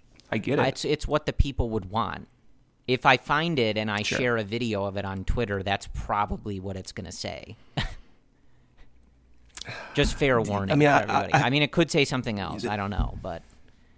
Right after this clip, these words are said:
Speaker 1: This is such an abusive relationship.
Speaker 2: Well, you know, giving the people what they want,
Speaker 1: It is what
Speaker 2: I
Speaker 1: it is.
Speaker 2: think.
Speaker 1: I guess.
Speaker 2: Um,
Speaker 1: I
Speaker 2: yeah,
Speaker 1: guess.
Speaker 2: so I, I would, I would say those. But,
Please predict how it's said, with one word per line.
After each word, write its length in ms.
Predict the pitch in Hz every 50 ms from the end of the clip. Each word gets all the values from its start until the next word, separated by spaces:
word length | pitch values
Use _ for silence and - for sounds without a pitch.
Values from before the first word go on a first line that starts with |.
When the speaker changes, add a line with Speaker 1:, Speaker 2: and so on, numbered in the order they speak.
| - - - - _ _ _
Speaker 1:
This 160 | - 127 -
is 80 | 127 120
such 300 | - - 120 113 113 -
an 60 | 127 117
abusive 420 | 104 - 110 110 - - - -
relationship. 600 | - 98 95 - - - - - - 107 - -
Speaker 2:
Well, 320 | 127 131 135 127 117 117 113 - - _ _ - - - - _ _ _
you 100 | - 110
know, 180 | 101 - - - - - _ _ _ - - - _ _ _ - - 101
giving 360 | 107 101 104 131 123 123 117
the 60 | 110
people 300 | - - 113 104 - 95
what 140 | 92 98 -
they 100 | 98 98
want, 160 | 98 95 -
Speaker 1:
It 20 | 117
is 80 | 107 -
what 60 | -
Speaker 2:
I 20 | 110
Speaker 1:
it 80 | -
is. 180 | - - 127 -
Speaker 2:
think. 200 | - - - - - _ _ _ _ _ - - - - _ _ _ _ -
Speaker 1:
I 160 | - 117 120 127 127 123
guess. 80 | 120 120
Speaker 2:
Um, 360 | 120 117 117 117 113 113 110 117 -
Speaker 1:
I 40 | -
Speaker 2:
yeah, 240 | 131 127 120 104 69
Speaker 1:
guess. 100 | - -
Speaker 2:
so 100 | - 127
I, 180 | 117 117 110 -
I 140 | - 117 117
would, 320 | 117 120 120 110 107 107 -
I 160 | - 117 113 110
would 160 | 110 104 -
say 200 | - 120 104 101
those. 340 | 98 101 92 87 90 98 -
But, 180 | - 147 143